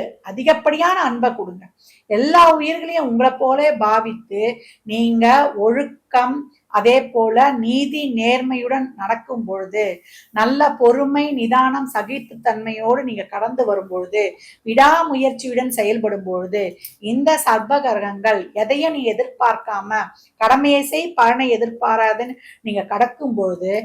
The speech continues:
அதிகப்படியான பலன்களை உங்களுக்கு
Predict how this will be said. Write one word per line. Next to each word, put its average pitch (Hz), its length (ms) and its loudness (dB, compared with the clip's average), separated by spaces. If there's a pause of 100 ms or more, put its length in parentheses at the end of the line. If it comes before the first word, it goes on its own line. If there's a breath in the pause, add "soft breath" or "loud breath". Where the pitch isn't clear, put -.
(200 loud breath)
அதிகப்படியான 285 1080 2 (280)
பலன்களை 233 520 2
உங்களுக்கு 220 360 -2